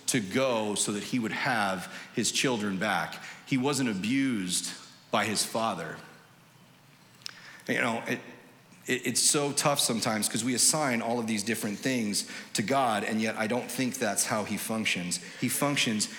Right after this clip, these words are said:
in perfect unity. Doesn't that change the way we look at our marriages? Marriages are hard. Anyone just ripping along in their marriage going, "Oh, what a breeze! This is easy." <laughs> No, you're not.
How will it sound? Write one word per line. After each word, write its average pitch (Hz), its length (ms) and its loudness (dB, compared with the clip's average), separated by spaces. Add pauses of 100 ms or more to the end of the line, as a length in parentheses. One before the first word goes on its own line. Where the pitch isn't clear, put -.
(120)
in 113 140 2
perfect - 560 -2 (140)
unity. 95 540 -2 (560)
Doesn't 190 120 0
that 269 140 0
change 170 360 0
the 160 80 -2
way 147 120 0
we 135 100 2
look 139 140 -2
at 120 60 0
our 113 80 0
marriages? 123 560 -2 (2500)
Marriages 190 360 4
are 120 40 2
hard. 110 380 2 (200)
Anyone 247 280 4
just 175 220 2 (340)
ripping 165 300 2
along 135 260 4
in 139 60 2
their 123 100 2
marriage 127 340 0
going, 117 280 0
"Oh, - 100 -6 (180)
what 330 140 -2
a 262 60 2
breeze! 277 760 0 (120)
This - 160 0
is 143 180 0
easy." 185 380 2 (560)
<laughs> 208 140 4 (840)
No, 120 380 0 (220)
you're 107 80 0
not. 117 240 2